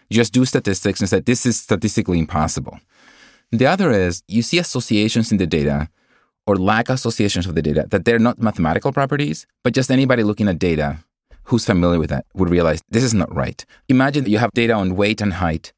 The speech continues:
and you correlate it, and you find zero correlation. That cannot be right. People who are bigger are heavier. And so if you found zero correlation or a negative correlation,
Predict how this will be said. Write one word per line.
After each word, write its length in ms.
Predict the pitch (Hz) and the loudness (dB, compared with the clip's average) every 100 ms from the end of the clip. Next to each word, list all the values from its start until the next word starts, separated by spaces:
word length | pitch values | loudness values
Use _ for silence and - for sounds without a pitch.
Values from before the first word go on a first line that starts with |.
| _ _ _ _ _ _ - | _ _ _ _ _ _ -2
and 140 | 104 | 2
you 80 | 104 | 2
correlate 480 | - 156 139 90 78 | 2 2 2 0 -2
it, 160 | 85 - | -6 -2
and 100 | 95 | -2
you 60 | |
find 260 | 95 104 90 | 0 0 2
zero 200 | 98 90 | 2 0
correlation. 540 | - 62 53 - 67 _ _ _ _ _ _ _ _ | -2 -6 -6 -10 -14 _ _ _ _ _ _ _ _
That 160 | 120 117 | -4 0
cannot 220 | 110 73 | 0 0
be 80 | 71 | -2
right. 200 | 50 - - - | -4 -8 -14 -2
People 240 | 123 113 | 0 2
who 100 | 104 | 2
are 60 | 92 | 2
bigger 380 | 80 80 76 71 | 0 -2 -2 -2
are 40 | |
heavier. 440 | 71 73 76 60 - _ _ - | -4 -4 -4 -8 -12 _ _ -4
And 140 | 101 | -2
so 100 | - | 0
if 100 | 104 | 2
you 120 | 110 104 | 2 2
found 280 | 120 101 | 0 0
zero 240 | 92 120 107 | 2 0 0
correlation 440 | 104 95 110 - | 0 0 0 0
or 80 | 92 | 0
a 40 | |
negative 400 | 90 107 113 101 | 2 2 0 -4
correlation, 600 | - 87 71 - 73 69 | -4 -2 -2 -4 -6 -8